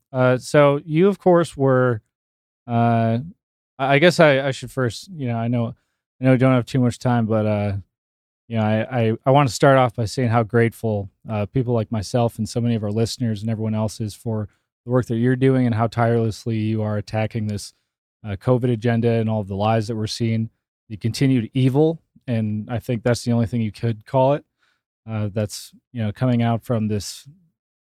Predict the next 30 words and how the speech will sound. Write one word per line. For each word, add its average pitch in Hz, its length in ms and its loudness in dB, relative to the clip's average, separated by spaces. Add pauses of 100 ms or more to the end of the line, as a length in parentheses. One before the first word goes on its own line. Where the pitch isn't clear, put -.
(440)
pharmaceutical 131 960 2 (160)
agenda, 139 640 2
this, 107 300 -8
this 120 260 -6
massive 120 520 2
organization 117 800 -2
that 107 120 -2
has, 101 340 -8 (280)
you 120 120 -8
know, 107 60 -6
taken 117 380 -4
over 110 260 -2
our, 104 380 -6
our 101 80 -6
systems 113 420 -8
of 95 100 -10
medicine 120 520 -2 (520)
and 107 140 -4
the 107 80 0
entire 110 340 -2
establishment 110 720 -4
and 101 120 -4
has, 98 200 -10 (140)
has 107 100 -10
been 98 160 -6
harming 117 300 0
so 120 180 -4
many 110 160 0
lives. 104 420 -2
And 107 280 -6